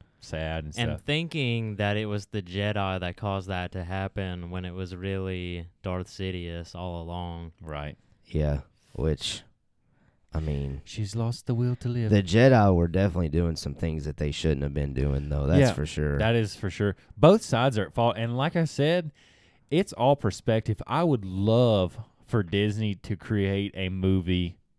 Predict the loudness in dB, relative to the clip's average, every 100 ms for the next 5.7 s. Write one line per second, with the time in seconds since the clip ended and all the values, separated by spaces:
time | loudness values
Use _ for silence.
0 | _ _ _ _ _ -20 -4 0 0 -2
1 | -4 -4 -4 -2 0 0 -2 -4 -4 -4
2 | -6 -4 -4 -4 -4 -4 -8 -8 -4 -2
3 | -4 -8 _ -2 4 4 4 2 0 0
4 | -4 -2 0 2 0 0 0 6 6 6
5 | 4 2 4 2 2 0